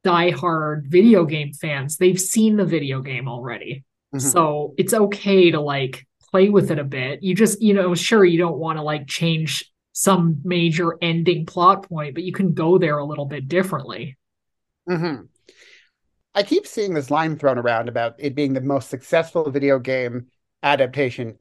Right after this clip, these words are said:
Speaker 2: ever in terms of, like, the process of adaptation.
Speaker 1: Yeah.
Speaker 2: And that comes part and parcel with this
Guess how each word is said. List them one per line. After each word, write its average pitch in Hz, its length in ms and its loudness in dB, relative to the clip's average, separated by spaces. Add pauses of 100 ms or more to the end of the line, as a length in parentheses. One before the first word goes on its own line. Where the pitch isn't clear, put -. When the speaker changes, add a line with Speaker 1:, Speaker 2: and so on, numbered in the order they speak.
Speaker 2:
ever 120 640 -2 (240)
in 170 180 0
terms 139 300 0
of, 123 140 -4
like, 117 260 -4 (260)
the 143 240 0
process 139 640 0
of 123 120 -6
adaptation. 110 920 -8 (260)
Speaker 1:
Yeah. 175 100 -16
Speaker 2:
And 147 320 4
that 143 300 2
comes 147 400 0
part 143 220 0
and 139 140 -2
parcel 127 460 -4
with 123 220 -6
this 120 280 -4